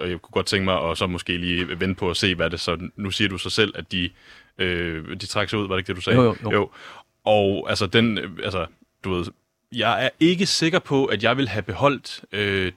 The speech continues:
Speaker 1: det mobilabonnement, eller ville have skiftet i første omgang, hvis det var, at,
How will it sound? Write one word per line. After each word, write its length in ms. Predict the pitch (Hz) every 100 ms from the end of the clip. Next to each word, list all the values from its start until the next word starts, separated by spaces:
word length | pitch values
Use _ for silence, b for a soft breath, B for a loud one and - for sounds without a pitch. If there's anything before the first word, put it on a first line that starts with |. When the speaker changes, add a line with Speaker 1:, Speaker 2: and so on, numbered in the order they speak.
| -
Speaker 1:
det 240 | 113 113 _ -
mobilabonnement, 1120 | 101 101 123 98 - - - 95 95 92 104 110
eller 140 | 107
ville 120 | 107
have 80 | 107
skiftet 500 | - 147 - 196 87 -
i 120 | 95
første 340 | - 127 -
omgang, 420 | 90 110 98 87
hvis 140 | 90 -
det 140 | 92
var, 260 | 98 107 -
at, 460 | 92 90 - -